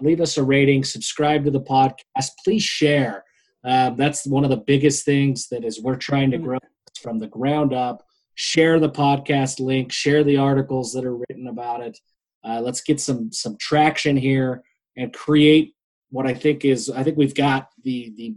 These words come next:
Speaker 1: beginnings of the best B Y U podcast out there. Uh, we just need your help in getting everybody else to see that. So thank you for,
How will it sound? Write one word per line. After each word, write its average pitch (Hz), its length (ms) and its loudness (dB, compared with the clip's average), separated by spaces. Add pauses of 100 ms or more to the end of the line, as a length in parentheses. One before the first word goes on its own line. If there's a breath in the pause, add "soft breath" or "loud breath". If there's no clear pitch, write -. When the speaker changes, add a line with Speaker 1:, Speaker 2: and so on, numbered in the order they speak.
(120)
Speaker 1:
beginnings 139 540 4
of 131 120 -2
the 123 100 -4
best 135 460 -2
B 139 120 4
Y 135 100 4
U 131 160 2
podcast 127 640 -4
out 139 200 -4
there. 175 300 -2 (680)
Uh, 107 280 -16
we 110 140 -6
just 113 280 -8
need 120 380 -14
your 135 380 2
help 117 320 -4 (500)
in 123 160 -10
getting 135 240 2
everybody 131 280 2
else 120 180 -6
to 113 100 -10
see 120 200 -8
that. - 260 -12
So - 100 -16 (140)
thank 143 260 -2
you 131 320 0 (420 soft breath)
for, 110 480 -8